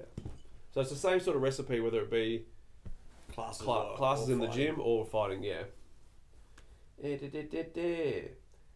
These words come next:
Speaker 1: How do I get my undominant leg, non-dominant leg better if I don't have a bag at home to practice? Um, I think it's still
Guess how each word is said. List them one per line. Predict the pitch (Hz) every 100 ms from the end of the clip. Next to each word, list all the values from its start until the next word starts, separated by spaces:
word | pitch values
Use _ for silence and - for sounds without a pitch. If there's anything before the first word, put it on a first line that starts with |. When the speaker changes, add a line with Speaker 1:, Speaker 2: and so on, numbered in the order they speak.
| - - - -
Speaker 1:
How | 143 170
do | 170
I | 147
get | 135 135 127 - - -
my | 123 123 113 113 85 - - - - -
undominant | 120 117 117 117 123 117 113 104 98 107
leg, | 110 107 113 127 - - - - - - -
non-dominant | 107 117 117 117 113
leg | 113 117 120 - - - - - - -
better | 117 110 113
if | - 104
I | 110 101
don't | 113 110 110 104 101 98 -
have | 113 95
a |
bag | 95 98 95 98
at | -
home | 110 98
to | 98
practice? | 104 95 - - - - - - - - - - -
Um, | 175 170 170 - -
I | 170
think | 175 - 190
it's | 131 -
still | 151 147 139 127